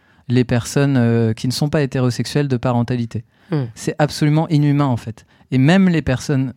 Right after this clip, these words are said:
Speaker 1: L G B T Q I, en fait, ont intégré que c'était normal. Parce que c'est, si on disait pour n'importe quelle autre catégorie sociale de personnes, parce que c'est des catégories sociales, encore une fois, vous, non,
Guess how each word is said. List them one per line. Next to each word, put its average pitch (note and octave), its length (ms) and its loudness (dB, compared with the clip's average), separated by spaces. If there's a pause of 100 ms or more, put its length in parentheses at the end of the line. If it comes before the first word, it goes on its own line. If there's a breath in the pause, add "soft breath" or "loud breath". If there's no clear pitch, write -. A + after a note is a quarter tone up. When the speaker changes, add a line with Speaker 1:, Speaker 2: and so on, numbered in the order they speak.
(160)
Speaker 1:
L B2 140 -2
G B2 140 0
B B2 120 0
T A#2+ 120 -4
Q C#3+ 180 -2
I, D#3+ 60 2
en D3+ 80 0
fait, D#3 200 -2
ont C3+ 140 2
intégré C3+ 460 0
que - 100 -14
c'était B2+ 260 -2
normal. A#2 380 0 (1500 soft breath)
Parce C#3 200 0
que F3 200 4
c'est, - 180 -10 (280 loud breath)
si - 220 -2
on D#3 160 4
disait E3 400 2
pour C3+ 220 -2
n'importe F#3+ 460 2
quelle D#3 180 -2
autre D3+ 120 -4
catégorie C3 460 -2
sociale A#2 560 -4 (120)
de B2 100 2
personnes, B2 540 0 (340 soft breath)
parce - 100 -20
que B2 80 -2
c'est D#3+ 140 -2
des D#3 140 0
catégories D3 520 0
sociales, D3+ 380 -2
encore B2+ 240 -2
une A#2+ 100 2
fois, A2 260 -6 (440 soft breath)
vous, F#3+ 400 2 (1160)
non, C#3+ 300 2